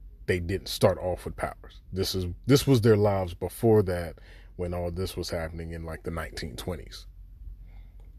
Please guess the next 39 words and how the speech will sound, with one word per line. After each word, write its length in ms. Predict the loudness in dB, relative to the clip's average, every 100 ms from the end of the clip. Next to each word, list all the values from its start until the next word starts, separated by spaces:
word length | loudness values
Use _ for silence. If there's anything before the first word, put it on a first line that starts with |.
| -20 -18 -16 -4
And 140 | -2 0
then, 140 | -2
of 80 | -2
course, 280 | 8 8 8
eventually 440 | 4 4 4 2
we, 220 | 2 0 0
we're 120 | 2
gonna 180 | 4 2
get 280 | 2 0 0
to, 220 | -2 -6 -10 -18 4
hey, 380 | 6 8 6 4 -4 -20 -20 -20 -4
after 220 | -2 2
they 100 | 4
went 180 | 4 4
through 160 | 4 4
all 100 | 4
this, 240 | 0 0
they 80 | -2
became 280 | -2 -4 -4
superheroes. 760 | -4 -2 -2 -2 -2 -6 -8 -18 -20 -20 -20 -20 -20 -20 -20 -20 -20 -20 -20 -8
Then, 240 | 2 4 4
of 80 |
course, 240 | 2 2 2
it 100 | -2
still 320 | 2 4 4
leaves 340 | 4 6 6
you, 200 | 2 -2
to 80 | -2
be 140 | 2 2
honest, 280 | 2 -2
the, 120 | -4 -6
the, 340 | -4 -4 -4
the 120 | -4
season 360 | 4 6 8 6
still 260 | 8 10 10
leaves 380 | 8 4 4
you 80 | 2
with 200 | 2 2
questions. 560 | 6 4 4 -6 -14